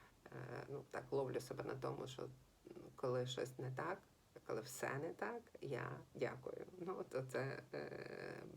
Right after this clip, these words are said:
про техніки. І я впевнена, що в кожного з вас є якісь свої вже напрацьовані, е, техніки, які, ну, якими несвідомо там,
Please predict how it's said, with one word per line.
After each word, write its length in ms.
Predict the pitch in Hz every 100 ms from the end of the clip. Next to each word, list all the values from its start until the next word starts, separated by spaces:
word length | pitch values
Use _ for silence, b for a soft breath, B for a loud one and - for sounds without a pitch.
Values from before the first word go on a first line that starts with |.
| - -
про 160 | - 120
техніки. 600 | 160 247 - 269 - 247 B B B B B B B B B -
І 320 | - 175 185 170 156
я 160 | 143
впевнена, 800 | 170 - 151 165 180 160 151 143
що 540 | 131 - - 156 156 156
в 320 | - - -
кожного 580 | 143 156 - 147 143 139
з 120 | 139
вас 580 | 143 247 311 - - 165
є 240 | 165 196
якісь 300 | 190 170 165
свої 600 | - 156 143 156 170 165 - - B B B B B B - -
вже 200 | 147 147
напрацьовані, 1120 | 156 156 156 - 156 151 139 135 127 127 127 - -
е, 580 | 127 123 123 - 107 131
техніки, 560 | - 147 - 180 175 139
які, 540 | 135 131 - 143 143 - 285
ну, 80 |
якими 340 | 180 - 151 143
несвідомо 680 | 127 127 123 120 131 127 127
там, 100 | -